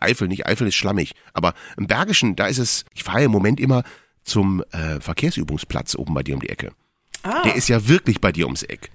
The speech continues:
Speaker 2: Der ist wirklich bei mir ums
Speaker 1: Ne?
Speaker 2: Eck, ja.
Speaker 1: Der ist wirklich bei dir ums Eck. Und jedes Mal denke ich, das kann doch nicht sein. Wir sind doch im Ruhrgebiet. Wo sind die Schlote?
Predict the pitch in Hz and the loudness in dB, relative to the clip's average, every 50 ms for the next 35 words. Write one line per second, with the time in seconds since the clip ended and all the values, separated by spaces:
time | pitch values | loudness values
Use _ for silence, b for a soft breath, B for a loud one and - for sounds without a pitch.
0 | - - 147 139 135 175 240 311 - - 165 131 - 113 - - 117 95 104 113 | -16 -16 -8 -4 -2 0 0 -2 -2 -6 -8 -10 -10 -14 -16 -14 -14 -14 -12 -6
1 | 113 - 143 190 208 196 - - - 113 - - 104 139 - - 110 113 - - | 0 2 2 2 2 -2 -8 -14 -16 -10 -6 -2 -2 -2 2 2 0 0 0 -4
2 | 78 65 - 67 62 64 - - - - - - 95 90 80 - - - - - | -6 -6 -6 -8 -8 -8 -10 -10 -12 -12 -8 -6 -6 -6 -6 -8 -12 -18 -20 -18
3 | - - - 73 82 92 123 135 120 - - 92 98 107 101 - 90 90 - 101 | -12 -8 -6 -2 -2 0 0 0 0 0 -2 -2 -4 -6 -6 -8 -8 -10 -8 -4
4 | - - - - - 82 82 85 82 76 - - - - - 82 110 127 101 76 | -4 -4 -4 -4 -4 -4 -4 -4 -4 -2 -2 -4 -4 -2 -2 0 2 2 2 0
5 | 80 - - _ _ _ - - - - - - 87 - - 73 69 - - 87 | -4 -10 -16 _ _ _ -8 -6 -6 -6 -4 -6 -6 -6 -6 -8 -8 -4 2 4
6 | 110 170 143 123 - - 82 80 71 - - B B B B B B B B B | 4 4 4 2 0 0 -4 -6 -6 -8 -12 B B B B B B B B B
7 | B B B B B B B B - 85 90 110 113 - - - - - - - | B B B B B B B B -4 -2 2 2 2 0 -2 -6 -10 -10 -6 -2
8 | 101 - - - - - 123 123 131 143 170 185 - - 120 110 104 87 | 0 2 2 4 4 4 6 8 8 8 6 6 6 6 6 6 6 4